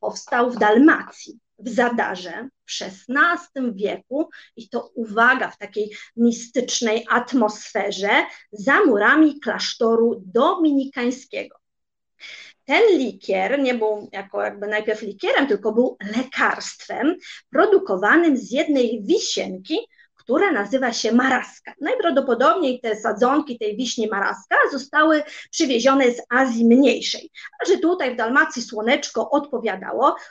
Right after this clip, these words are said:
to ta wisienka ma taki smak i aromat bardzo mocny i oni z tych wiśni i z innych gałązeczek destylowali ten likier i nazwali go po łacinie ros solis,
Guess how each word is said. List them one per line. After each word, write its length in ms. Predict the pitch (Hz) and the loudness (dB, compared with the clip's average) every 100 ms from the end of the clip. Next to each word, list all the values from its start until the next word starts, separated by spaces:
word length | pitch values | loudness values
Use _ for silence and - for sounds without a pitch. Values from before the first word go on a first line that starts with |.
| _ | _
to 80 | 226 | -18
ta 140 | - 233 | -14 -8
wisienka 640 | 233 - 294 262 233 240 | -8 -6 -6 -4 -6 -6
ma 160 | 233 233 | -6 -6
taki 240 | 240 - - | -12 -16 -14
smak 480 | - - 320 - - - - | -12 -2 0 0 -8 -12 -2
i 120 | 254 | 2
aromat 520 | 233 240 233 208 233 | 4 4 2 0 0
bardzo 400 | 285 277 233 214 | 2 2 0 -2
mocny 480 | 208 214 - 269 381 - - - | -2 -8 -10 -6 -6 -6 -20 -8
i 100 | 220 | -4
oni 240 | 415 494 | 0 -2
z 100 | - | -2
tych 260 | 262 240 220 | -6 -6 -4
wiśni 500 | 233 - - 285 - | -6 -8 -6 -6 -6
i 120 | 262 | -8
z 140 | 233 - | -10 -8
innych 320 | 392 415 302 | -4 -2 0
gałązeczek 720 | 233 214 196 190 220 - 339 349 - - | 0 0 -2 -4 -6 -4 -6 -6 -14 -20
destylowali 840 | 202 285 381 - 214 190 214 277 277 | -2 0 0 -4 -4 -2 0 0 0
ten 220 | 247 247 - | 0 0 0
likier 560 | 233 285 254 - - - _ _ _ | 2 2 2 -6 -14 -18 _ _ _
i 100 | 254 | 0
nazwali 640 | 254 208 - 233 277 262 | 2 0 -2 -4 -2 -2
go 140 | 202 208 | -2 -4
po 160 | - | -4
łacinie 640 | 185 190 190 247 247 240 208 - _ _ | -6 -6 -6 -2 0 0 -4 -12 _ _
ros 920 | 190 196 214 233 - - - - _ _ | -20 -10 -8 -8 -12 -20 -20 -20 _ _
solis, 920 | _ - - 202 220 - _ - - | _ -20 -20 -16 -16 -16 _ -20 -20